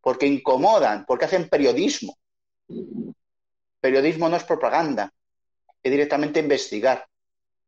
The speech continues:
es denunciar. Y eso nosotros, los ciudadanos, somos los que tenemos que apoyar en lo que podamos.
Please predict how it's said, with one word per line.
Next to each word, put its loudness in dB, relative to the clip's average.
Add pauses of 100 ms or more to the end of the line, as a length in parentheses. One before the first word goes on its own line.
(960)
es -2
denunciar. -2 (1200)
Y 2
eso -2
nosotros, 0
los 2
ciudadanos, 0 (280)
somos 0
los 0
que -2
tenemos -2
que 0
apoyar 0 (600)
en -2
lo -2
que -2
podamos. -6